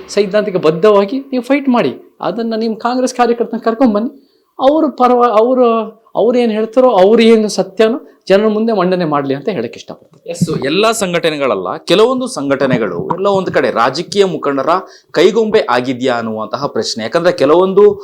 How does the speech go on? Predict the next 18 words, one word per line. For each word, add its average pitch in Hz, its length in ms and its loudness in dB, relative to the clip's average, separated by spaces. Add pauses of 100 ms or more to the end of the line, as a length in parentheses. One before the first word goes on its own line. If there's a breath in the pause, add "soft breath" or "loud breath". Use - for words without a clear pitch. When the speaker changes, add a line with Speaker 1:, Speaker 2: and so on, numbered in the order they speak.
(220 loud breath)
Speaker 2:
ಆ, 143 400 2
ಏನೋ 143 340 0
ಪ್ರತಿಭಟನೆ 131 520 0
ಮಾಡುವಂಥದ್ದು 110 600 -2
ಅಥವಾ 113 220 -2
ಈ 123 100 0
ರೀತಿಯಾದಂತಹ 120 520 -2
ಪಥಸಂಚಲನ 139 600 -4
ಮಾಡುವಂಥದ್ದು, 107 520 -2
ಮೆರವಣಿಗೆ 139 340 -2
ಮಾಡುವಂತಹ 120 580 -2 (360 loud breath)
ನಿಟ್ಟಿನಲ್ಲಿ 185 380 -2
ತೆಗೆದುಕೊಳ್ಳುವಂತಹ 156 720 0
ನಿರ್ಧಾರಗಳು 131 800 -2 (220 soft breath)
ರಾಜಕೀಯ 160 440 -2
ಮುಖಂಡರ 170 440 -4
ಮೇಲೆ, 160 360 -2
ಆ, 175 500 -2